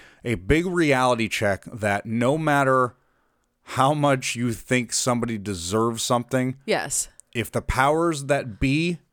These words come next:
Speaker 2: Right.
Speaker 1: don't want that to happen,
Speaker 2: Won't.
Speaker 1: they will make whatever needs to be done happen.
Speaker 2: Sure.
Speaker 1: And I think that's just,
Speaker 2: Sure.
Speaker 1: I think that's all this is, is that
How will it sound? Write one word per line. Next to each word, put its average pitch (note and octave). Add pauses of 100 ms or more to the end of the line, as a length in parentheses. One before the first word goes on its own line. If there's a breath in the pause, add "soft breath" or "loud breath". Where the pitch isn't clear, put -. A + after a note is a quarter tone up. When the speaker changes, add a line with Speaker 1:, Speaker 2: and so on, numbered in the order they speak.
Speaker 2:
Right. G3+
Speaker 1:
don't B2
want B2+
that C3+
to B2+
happen, B2+
Speaker 2:
Won't. D#3+
Speaker 1:
they A#2+
will B2+ (240)
make A2
whatever C3+ (800)
needs C3+
to C3
be B2
done G#2+ (220)
happen. G#2
Speaker 2:
Sure. D3+ (420)
Speaker 1:
And A2+
I A2+
think B2
that's B2
just, B2
Speaker 2:
Sure. A3
Speaker 1:
I D3
think C3
that's C3
all C3+
this C#3+
is, B2+
is G2+
that G#2